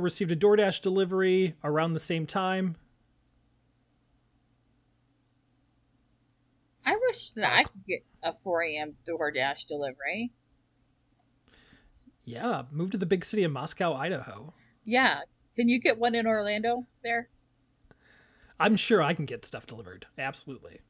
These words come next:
Speaker 2: In the middle of the night? I wish I could. Okay.
Speaker 1: Yeah, it's, it's Orlando too, so I could probably, I could probably just get, like, a brick of cocaine delivered to me if I wanted.
Speaker 2: <laughs> Probably.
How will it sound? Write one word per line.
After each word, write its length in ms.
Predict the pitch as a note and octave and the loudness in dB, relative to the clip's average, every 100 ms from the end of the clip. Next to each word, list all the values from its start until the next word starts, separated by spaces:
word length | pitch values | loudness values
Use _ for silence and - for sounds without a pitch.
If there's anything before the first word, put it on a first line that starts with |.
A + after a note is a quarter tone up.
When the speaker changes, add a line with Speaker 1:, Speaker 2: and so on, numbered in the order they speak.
| _ - | _ -2
Speaker 2:
In 120 | G3+ | -2
the 60 | |
middle 200 | F3+ F3+ | 2 2
of 60 | E3+ | 2
the 80 | E3 | 0
night? 320 | D#3 E3 - - | 0 -2 -4 -8
I 40 | |
wish 200 | G3 G3 | -8 -6
I 120 | D#3+ | -6
could. 260 | - A#2+ A2 _ | -8 -8 -10 _
Okay. 340 | G3+ G3 B2 - _ _ | -4 0 0 -2 _ _
Speaker 1:
Yeah, 240 | D#3+ F3+ E3 | 0 2 2
it's, 260 | - - | -2 -8
it's 140 | F#3+ A3 | -2 6
Orlando 420 | G#3+ G3 F#3+ D3+ | 8 8 6 2
too, 300 | - F3+ C#3+ | 0 0 0
so 120 | - | -4
I 80 | C#3 | -4
could 140 | F#3 | -2
probably, 220 | F#3+ E3+ D#3+ | 0 0 2
I 100 | B3 | 0
could 120 | C4+ | 2
probably 220 | E3 B2+ | 0 -2
just 220 | B2 - | -8 -8
get, 120 | - C#3 | -6 -6
like, 140 | C#3 | -8
a 100 | A2+ _ - | -12 _ -6
brick 200 | D3 D3 | -4 -4
of 100 | B2+ | -8
cocaine 360 | B2 C#3 C3+ | -10 -8 -8
delivered 300 | B2+ A2 B2 | -10 -12 -14
to 80 | A#2+ | -14
me 100 | B2 | -16
if 100 | B2+ | -14
I 100 | C#3 | -12
wanted. 300 | C3+ C3+ C3 | -10 -10 -8
Speaker 2:
<laughs> 760 | G4+ - F#4+ - E4 - A#3 - | -8 -4 -6 -6 -12 -12 -12 -2
Probably. 640 | A3 G#3+ G3+ F#3+ F#3+ | 0 0 -4 -4 -4